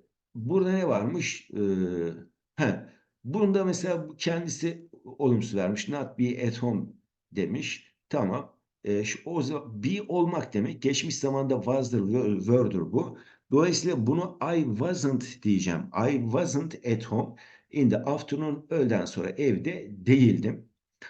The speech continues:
Ee, ne yaptım o zaman? Sinemaya gittim. Burada da fiili vermiş. Mesela I yönlendirmek için paragrafı. I went to the cinema ikinci hali.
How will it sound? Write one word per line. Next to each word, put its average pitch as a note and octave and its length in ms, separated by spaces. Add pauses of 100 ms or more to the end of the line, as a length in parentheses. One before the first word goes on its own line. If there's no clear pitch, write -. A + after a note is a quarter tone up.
(380)
Ee, G#2 340
ne A2+ 160
yaptım F3+ 360
o G2+ 60
zaman? E3+ 360
Sinemaya D3 560
gittim. D#3 520
Burada D3 260
da A2 220
fiili F#2+ 420
vermiş. F2+ 380
Mesela B2 460
I A#2+ 220
yönlendirmek A2+ 600
için F2 200
paragrafı. E2+ 640 (420)
I C#3+ 160
went C#3 580 (100)
to C3+ 140
the A#2 180
cinema G2 480
ikinci F#2+ 440
hali. E2+ 540